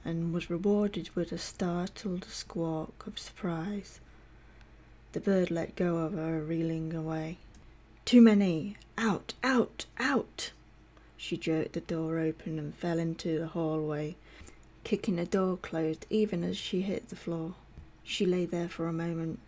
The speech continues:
catching her breath, relishing the cool silence of the corridor in spite of the zombie stench. None of the crows had gotten out. As a heartbeat returned to something approaching normal,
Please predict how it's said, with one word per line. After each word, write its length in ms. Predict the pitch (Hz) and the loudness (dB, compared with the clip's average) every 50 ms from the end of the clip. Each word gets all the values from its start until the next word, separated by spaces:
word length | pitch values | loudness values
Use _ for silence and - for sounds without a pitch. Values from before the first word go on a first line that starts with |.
| - | -12
catching 380 | - - 190 180 - - 190 175 | -8 -6 -6 -6 -4 -4 -4 -2
her 120 | 202 185 | -2 -4
breath, 360 | 175 - 180 170 165 175 - - - - - - - - - - - - - - - | -4 -2 -2 -2 -4 -4 -8 -14 -20 -20 -18 -16 -14 -14 -14 -16 -18 -20 -18 -10 -4
relishing 640 | 170 180 180 180 180 175 - - 170 170 165 165 | -2 0 2 2 0 0 0 0 0 2 0 0
the 80 | 165 170 | -2 -4
cool 380 | - - - 185 175 170 175 | -6 -4 -2 0 2 2 0
silence 600 | 180 - - 175 170 170 170 170 170 - - - | 0 -2 0 0 2 2 2 2 0 -2 -2 -4
of 140 | 180 170 180 | -6 -6 -4
the 80 | - 185 | -6 -8
corridor 760 | - - - 175 170 165 165 165 - - 170 165 160 160 - | -6 -4 -4 -2 -2 -2 -2 -4 -4 -4 -2 -2 -2 -4 -4
in 120 | - 165 165 | -4 -6 -6
spite 480 | - - - - 180 175 175 170 - | -8 -8 -6 -4 -2 -2 -2 -4 -4
of 140 | - 180 - | -6 -6 -4
the 80 | 165 165 | -4 -6
zombie 520 | 185 - 180 175 170 170 165 160 165 160 | -4 -4 -2 -2 0 0 -2 -2 -2 -4
stench. 680 | - - - - 160 160 160 165 - - - - - - - - - - - - - - - - - - | -6 -6 -8 -6 -4 -4 -4 -4 -6 -6 -10 -12 -14 -14 -14 -18 -20 -20 -20 -20 -20 -20 -20 -20 -6 0
None 260 | 175 185 196 190 180 | 2 4 4 4 4
of 80 | 175 - | 2 0
the 100 | - - | -4 -8
crows 480 | - - - 165 165 165 160 160 - - | -8 -6 -4 -2 0 0 0 -2 -4 -6
had 220 | 208 170 165 - - | -8 -8 -8 -6 -6
gotten 320 | - 165 165 - 175 160 165 | -6 -4 -4 -2 -2 -2 0
out. 460 | 165 160 160 156 - - - - - - - - - - - - - - - - - - - - - - - - - - - - - - - - - - | 0 -2 -2 -4 -6 -10 -16 -20 -20 -20 -20 -20 -20 -18 -18 -18 -18 -18 -20 -20 -20 -20 -20 -20 -20 -20 -20 -20 -20 -20 -20 -20 -20 -20 -20 -20 -12 -10
As 140 | - - - | -8 -6 -6
a 100 | 185 - | -6 -4
heartbeat 540 | - 180 180 180 - - - 180 170 160 - | -4 -2 -2 -2 -2 -2 0 0 2 0 0
returned 460 | - - - - 170 170 165 160 160 | -2 -4 -4 -2 0 0 0 -2 -4
to 180 | - 208 165 165 | -4 -4 -4 -4
something 440 | - - 175 165 - - 175 165 156 | -2 -2 -2 -2 -2 -2 -2 -2 -4
approaching 760 | 170 - - - 185 180 175 175 - - 175 165 165 165 165 | -6 -6 -4 0 0 0 0 0 -4 -4 -2 -2 0 0 0
normal, 460 | 165 165 165 160 156 151 156 151 180 | 0 0 0 -2 -2 -2 -4 -4 -6